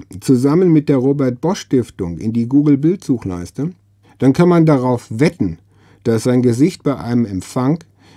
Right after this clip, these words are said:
in den herrschaftlichen Hallen des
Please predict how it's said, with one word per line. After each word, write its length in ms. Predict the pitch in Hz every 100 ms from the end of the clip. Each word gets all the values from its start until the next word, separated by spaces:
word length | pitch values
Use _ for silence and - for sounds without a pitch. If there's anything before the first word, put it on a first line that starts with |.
| _
in 120 | 139
den 160 | 135 147
herrschaftlichen 800 | 147 196 - 190 - 175 165 147
Hallen 420 | 120 110 120 131 - _ _
des 260 | 117 113